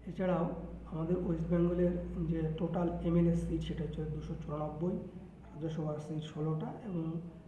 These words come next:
লোকসভার সিট আছে বিয়াল্লিশটা। আমাদের, আহ, ওয়েস্ট বেঙ্গল থেকে যেসব, আহ,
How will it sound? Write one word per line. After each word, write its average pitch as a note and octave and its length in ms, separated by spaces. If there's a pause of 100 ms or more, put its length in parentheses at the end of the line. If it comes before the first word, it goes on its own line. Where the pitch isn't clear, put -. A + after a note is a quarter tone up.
(160)
লোকসভার E3 440
সিট D3+ 260
আছে C#3 220 (460)
বিয়াল্লিশটা। D3 680 (2000)
আমাদের, F3 480 (400)
আহ, D#3 340 (760)
ওয়েস্ট E3+ 260
বেঙ্গল F3 300
থেকে E3+ 220
যেসব, E3+ 340
আহ, D#3 580